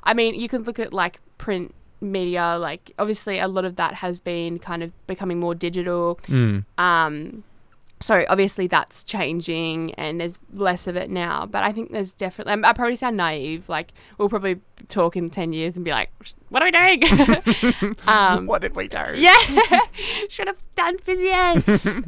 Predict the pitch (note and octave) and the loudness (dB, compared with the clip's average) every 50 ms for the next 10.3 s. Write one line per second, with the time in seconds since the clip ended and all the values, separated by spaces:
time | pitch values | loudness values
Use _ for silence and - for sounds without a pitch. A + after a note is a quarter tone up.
0 | A3+ E3+ - A#3 A#3 A3 G#3 G3 G3+ C4 F4 G#4+ F#4+ C#4 D4 - F#4+ F#4+ F4 - | -2 2 4 6 6 6 6 4 2 2 4 6 6 6 4 4 2 0 0 0
1 | F4 E4 D4+ - E4 D4 B3+ A3+ G3+ F3+ C3+ E3 F3 D3 C#3 B2+ A2+ G#2+ G#2+ D#4+ | -2 -4 -4 -4 -4 -4 -2 -2 -2 -2 -4 -4 -4 -4 -2 -2 0 2 2 2
2 | - F4+ E4+ F4+ F4 - - A#3+ E3 A#2+ D3+ A3 D4 D#4+ C4 A#3+ G#3+ G#3 - G#3 | 4 4 4 2 2 2 2 2 2 2 0 -2 -2 -2 -2 -2 -4 -2 2 2
3 | G3 G3 F#3+ G3 G#3 F#3+ F#3+ - - F#3 F3 C#3+ D#3 D#3+ - - G#3+ A3 A3 - | 2 2 2 0 -4 -4 -4 -4 -4 -4 -4 -4 -4 -6 -8 -8 -8 -10 -12 -14
4 | - - G#3+ F#3+ F#3 F#3+ F#3+ F3+ - G3 G#3+ B3 B3+ - E3+ G#3 A3 A3 G#3+ G#3 | -8 -4 -2 -2 -2 -2 -6 -8 -8 -10 -10 -8 -8 -4 0 2 4 6 6 6
5 | F#3 - - - E3+ E3+ F#3 G3 G3+ G#3+ G3+ - - - - C#3 A#2+ - C#3+ C#3 | 6 6 6 4 4 4 0 0 0 -2 -4 -6 -10 -18 -18 -18 -14 -6 -2 0
6 | C3+ B2+ A#2+ A2+ G#2+ G2 - F#2 B2 C3 C3+ C3 A#2 - B2+ A#2 C#3+ E3 D3 F#3 | 2 4 4 4 4 4 4 4 2 2 0 -2 -2 -2 -2 -2 -2 -4 -4 -2
7 | G3 G3 F3+ D3+ - A#2+ A2 A2 A2 G#2 F#2+ F2+ F2 - - - A#2 G#2 - G2+ | -2 -2 -2 -2 -2 -2 -2 -2 -4 -2 -2 -2 -2 -4 -4 -6 -8 -6 -4 -4
8 | G2+ G2 F#2 F#2+ F#2+ - - A#2 G#2+ G#2 G2+ G2+ G2 F#2 F#2 F2+ F2 D#2+ G2+ G#2+ | -2 -2 -4 -6 -6 -6 -6 -4 -2 -2 -2 -4 -4 -6 -8 -8 -8 -6 -6 -6
9 | G2+ F#2+ E2+ - - G2+ G2 F#2 F#2+ F#2 F#2 F#2+ F#2+ F#2+ F#2+ E2 - G1+ C2+ D2+ | -6 -6 -6 -4 -4 -4 -4 -4 -6 -8 -10 -8 -6 -6 -4 -6 -6 -8 -8 -10
10 | D3 D3+ - - - | -10 -10 -12 -14 -16